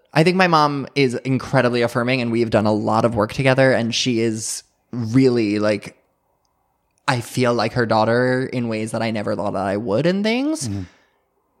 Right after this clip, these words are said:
Speaker 1: I don't think she could fully articulate it to other people very, as, like, easily as I can, you know? Like, my, the complexity of my identity.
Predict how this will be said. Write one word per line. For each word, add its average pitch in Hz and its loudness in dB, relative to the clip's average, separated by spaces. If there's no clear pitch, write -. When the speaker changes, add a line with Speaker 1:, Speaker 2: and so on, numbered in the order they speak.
Speaker 1:
I 135 -2
don't 139 -4
think 131 0
she 135 0
could 117 2
fully 117 4
articulate 110 2
it 110 0
to 92 -2
other 95 -2
people 110 2
very, 101 0
as, 117 2
like, 113 0
easily 107 -4
as - -4
I 143 0
can, 127 -2
you 139 0
know? 131 0
Like, 127 0
my, 113 -2
the 120 -2
complexity 113 -4
of 113 0
my 143 2
identity. 214 0